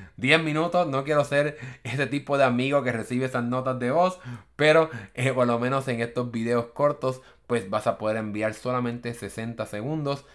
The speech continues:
y seguramente pues quizás la calidad no va a ser la mejor como suele suceder con WhatsApp, que comprime bastante los videos y las fotos que se envían en este servicio, pero esta función todavía está en beta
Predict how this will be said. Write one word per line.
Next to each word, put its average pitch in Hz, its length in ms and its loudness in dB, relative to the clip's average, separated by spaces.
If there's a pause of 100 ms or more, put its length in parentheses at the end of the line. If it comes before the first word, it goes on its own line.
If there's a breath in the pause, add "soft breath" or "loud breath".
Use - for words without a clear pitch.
(260 soft breath)
y 127 120 -2
seguramente 113 600 -4
pues - 200 -14
quizás 104 280 -4
la 107 120 2
calidad 101 380 -2
no 98 160 -4
va 98 60 0
a 98 40 -2
ser 98 200 -8
la 92 160 -4
mejor 117 680 0 (200 loud breath)
como 110 220 -2
suele 101 220 -6
suceder 101 440 -6
con 95 180 -8
WhatsApp, 135 440 0 (260 loud breath)
que 123 120 -4
comprime 110 460 -6
bastante 107 680 -6
los 110 320 -8
videos 101 560 -6
y 95 220 -8
las 90 160 -12
fotos 110 380 -8
que 95 100 -10
se 98 80 -8
envían 101 440 -6 (360 soft breath)
en 113 160 -4
este 110 180 -8
servicio, 165 580 -6 (200 soft breath)
pero 190 280 4 (240 loud breath)
esta 143 220 -2
función 131 560 -4
todavía 117 320 0
está 123 160 -8
en 123 120 0
beta 131 400 -2